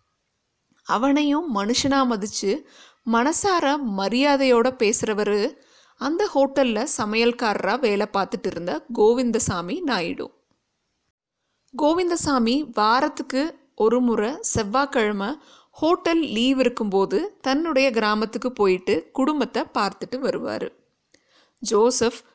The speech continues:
ராத்திரி பூரா அவர் கூட நிறைய நேரம் பேசிட்டும் நாயுடு படிக்கிற கதையை கேட்டுட்டும் இருப்பான். நாயுடு ஜோசப்பை மதிக்க காரணம் அவன் எவ்வளவு நல்லவன்னு அவருக்கு தெரிஞ்சதால தான்.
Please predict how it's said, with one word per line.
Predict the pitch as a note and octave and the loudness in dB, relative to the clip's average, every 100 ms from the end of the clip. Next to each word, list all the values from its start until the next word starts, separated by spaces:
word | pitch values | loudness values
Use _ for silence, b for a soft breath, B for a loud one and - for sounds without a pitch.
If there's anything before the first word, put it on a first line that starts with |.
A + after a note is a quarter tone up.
| b | b
ராத்திரி | - G3 G3+ B3+ C#4 C4 | -4 -2 0 -2 0 0
பூரா | C4 A#3+ G#3+ G#3+ - | 2 2 2 2 -2
அவர் | - G3 A#3 | -4 -2 -2
கூட | A#3 A#3+ G#3+ | 0 0 0
நிறைய | C4 A3+ F#3+ B3+ F4 | 0 -2 0 0 0
நேரம் | E4 B3+ A#3 B3+ | 0 0 0 0
பேசிட்டும் | - G3+ A3+ A#3 - F#3+ A3 C#4 B B B - | 2 2 2 0 -2 -2 -2 -8 B B B -4
நாயுடு | G#3 G#3 C4 D4 D#4+ | 0 2 4 2 2
படிக்கிற | C#4+ A3 A3+ A#3 B3+ | 2 0 0 0 -2
கதையை | - G3+ G3+ A3+ B3 | 0 2 4 2 2
கேட்டுட்டும் | G#3 F#3 E3+ - D#4+ C4 | 0 0 -4 -4 -4 0
இருப்பான். | - - A2 - _ _ _ _ _ _ _ _ _ _ _ _ _ _ _ | 0 -2 -6 -12 _ _ _ _ _ _ _ _ _ _ _ _ _ _ _
நாயுடு | - C4 D4+ F#4+ F#4 D#4 E4 - | -2 2 4 4 2 2 -2 2
ஜோசப்பை | A#3+ C#4 E4 - | 2 2 0 -2
மதிக்க | D4+ A#3+ A#3 B3+ | 0 0 0 -2
காரணம் | B3+ A3+ G#3 F#3 G3 D4+ B B B | 0 0 0 -2 -4 -6 B B B
அவன் | A3+ C#4+ D#4 | 0 2 0
எவ்வளவு | G#3 G#3 A#3+ D#4 E4 | 0 0 2 0 2
நல்லவன்னு | C#4 A3+ A3+ G#3+ G#3 F#3 C4 - | 0 2 0 0 -2 -2 -4 -6
அவருக்கு | - A3+ C4 A#3 B3 - | -2 2 2 2 -2 -2
தெரிஞ்சதால | F#3+ G#3 F#3+ F3 F3 E3 | -2 0 -2 0 -2 -2
தான். | D#3 - | -6 -8